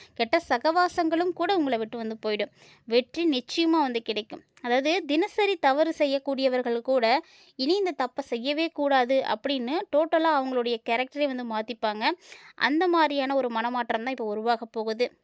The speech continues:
So, இந்த காலகட்டத்துல நீங்க செய்யக்கூடிய விஷயங்கள் எல்லாமே வந்து வெற்றி அடையும். அதனால நீங்க தாராளமா எல்லா விஷயங்களையும் செய்யலாம். அதே போல தான்,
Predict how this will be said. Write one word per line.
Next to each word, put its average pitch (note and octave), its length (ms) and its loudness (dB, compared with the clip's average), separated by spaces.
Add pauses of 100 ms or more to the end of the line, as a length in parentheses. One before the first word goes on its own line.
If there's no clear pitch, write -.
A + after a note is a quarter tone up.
(180)
So, - 120 -12
இந்த G#3 180 -4
காலகட்டத்துல C4+ 640 0 (420)
நீங்க F#4 240 2
செய்யக்கூடிய D4+ 760 0
விஷயங்கள் C#4+ 580 -2
எல்லாமே C#4+ 520 0
வந்து B3 260 -4
வெற்றி A3+ 340 -6
அடையும். G#3+ 320 -4 (300)
அதனால A#3+ 380 -2 (560)
நீங்க D4 400 0
தாராளமா B3+ 680 0
எல்லா A#3+ 260 -4
விஷயங்களையும் A#3 580 -8
செய்யலாம். G#3 340 -4 (340)
அதே D#4+ 200 -2
போல C#4 300 2
தான், A#3 180 -2